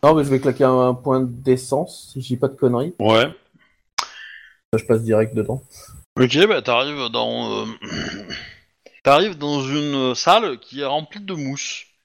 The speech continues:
Speaker 1: D'accord. Et la mousse, elle est comment ? Euh, c'est, je marche dessus ou c'est, c'est de la
Speaker 2: Ah, tu
Speaker 1: mousse
Speaker 2: marches
Speaker 1: des
Speaker 2: dedans.
Speaker 1: bulles ?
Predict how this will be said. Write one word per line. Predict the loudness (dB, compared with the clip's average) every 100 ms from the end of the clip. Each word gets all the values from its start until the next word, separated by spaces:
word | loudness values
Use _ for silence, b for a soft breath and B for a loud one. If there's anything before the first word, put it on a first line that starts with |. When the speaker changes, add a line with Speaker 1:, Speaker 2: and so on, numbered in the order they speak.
| -2
Speaker 1:
D'accord. | 0 0 -6 _ -20 -20 -20 -6 2
Et | 4 6
la | 4 2
mousse, | 2 -2 0
elle | 0
est | 0
comment ? | -2 -2 0 0
Euh, | 2 0 -2
c'est, | -4 -2 0 2 2 2 0 -2 -2
je | 0
marche | 2 2 0
dessus | -4 -2
ou | -2 -4
c'est, | 0 0 2 0 0 0 -2 -4
c'est | -6 -2
de |
la | -2
Speaker 2:
Ah, |
tu | 0
Speaker 1:
mousse | 0
Speaker 2:
marches | 0 0
Speaker 1:
des |
Speaker 2:
dedans. | 2 0
Speaker 1:
bulles ? | 0